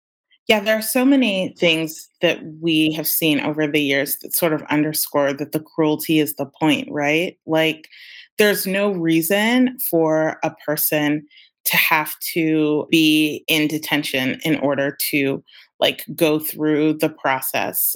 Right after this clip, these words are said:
of telling their story before the court. There's no reason that children should be separated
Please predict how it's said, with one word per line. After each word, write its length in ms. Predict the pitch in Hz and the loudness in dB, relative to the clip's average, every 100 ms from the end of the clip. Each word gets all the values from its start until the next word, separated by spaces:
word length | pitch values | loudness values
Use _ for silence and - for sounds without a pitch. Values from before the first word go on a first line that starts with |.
| - 147 | -4 -2
of 420 | 135 135 - - | 0 -2 -8 -8
telling 340 | - 175 160 160 | 0 2 2 0
their 140 | 156 | 0
story 360 | 156 - 151 147 | -2 -2 0 0
before 360 | 151 - 151 | -2 -4 -2
the 80 | 147 | -2
court. 480 | 143 - 147 123 - - | -4 -2 0 0 -2 2
There's 340 | 175 170 - | 2 2 -2
no 560 | 175 170 170 170 170 165 _ _ _ _ | -2 0 2 2 0 -4 _ _ _ _
reason 880 | 165 170 170 170 190 196 220 247 247 - | -2 0 2 2 2 2 0 0 0 0
that 180 | 185 - | 0 0
children 560 | - 160 160 170 170 | -2 -2 0 0 0
should 200 | 165 160 | -4 -6
be 140 | 160 156 | -2 -2
separated 720 | 160 147 147 151 151 151 | -2 -4 -2 -2 0 -2